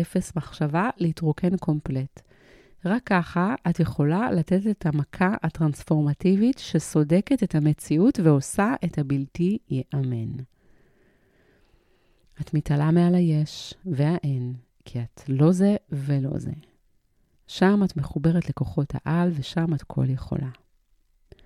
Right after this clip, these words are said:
אותו דבר עם בריאת מציאות. את מביאה את עצמך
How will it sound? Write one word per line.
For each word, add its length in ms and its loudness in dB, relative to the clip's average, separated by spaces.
אותו 160 6
דבר 140 6
עם 160 6
בריאת 280 2
מציאות. 560 -4
את 80 -4
מביאה 340 2
את 100 -4
עצמך 640 -6